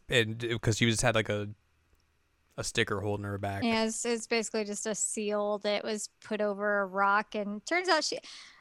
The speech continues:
Speaker 2: this entire scene, oh my god, I do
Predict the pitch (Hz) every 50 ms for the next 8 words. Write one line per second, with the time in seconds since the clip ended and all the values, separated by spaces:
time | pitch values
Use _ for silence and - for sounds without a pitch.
0 | - _ _ _ _ _ _ _ _ _ _ _ _ - 208 233 233 233 - 262
1 | 247 - - 262 247 247 254 262 254 - - 277 269 247 240 233 226 214 220 220
2 | 226 226 233 240 226 247 240 240 233 233 226 220 214 214 220 220 240 - _ -
3 | 247 269 285 294 277 339 359 370